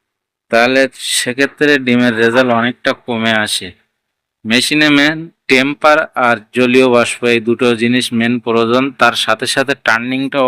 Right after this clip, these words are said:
অবশ্যই প্রয়োজন। যদি ম্যানুয়াল হয়, সেক্ষেত্রেও পর্যাপ্ত না ঘোরাতে পারলে সেক্ষেত্রে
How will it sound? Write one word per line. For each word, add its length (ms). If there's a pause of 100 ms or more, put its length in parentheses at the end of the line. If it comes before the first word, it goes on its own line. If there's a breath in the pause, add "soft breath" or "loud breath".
অবশ্যই 460
প্রয়োজন। 400
যদি 300 (500 soft breath)
ম্যানুয়াল 540
হয়, 260
সেক্ষেত্রেও 640
পর্যাপ্ত 540
না 340
ঘোরাতে 440
পারলে 340
সেক্ষেত্রে 500